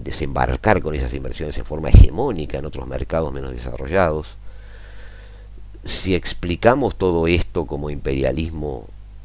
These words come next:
vam-, podríamos abrir comillas, económicos, bueno, sí, China está ejerciendo algo similar a eso. Eh, por ejemplo, hay, eh, una fusión entre, eh, muchos estilos o,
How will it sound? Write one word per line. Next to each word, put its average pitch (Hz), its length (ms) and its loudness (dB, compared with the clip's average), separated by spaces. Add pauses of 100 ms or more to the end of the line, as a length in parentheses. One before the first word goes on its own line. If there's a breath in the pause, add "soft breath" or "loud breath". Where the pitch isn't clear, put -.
(140)
vam-, 71 240 -4
podríamos 73 480 -4
abrir 78 220 -2
comillas, 73 480 -6
económicos, 87 800 -4 (480 loud breath)
bueno, 101 180 -2
sí, 104 160 -2
China 104 320 0
está 87 220 2
ejerciendo 85 600 0
algo 71 200 -4
similar 62 380 -8
a 55 60 -10
eso. - 260 -14 (1600 loud breath)
Eh, 65 180 -8 (320)
por 82 160 2
ejemplo, 82 640 2 (920)
hay, 95 400 6 (260)
eh, 65 720 -2
una 92 220 0
fusión 95 720 0 (140)
entre, 71 680 -4
eh, 60 340 -8
muchos 67 800 -6 (220)
estilos 98 580 0
o, 71 520 -6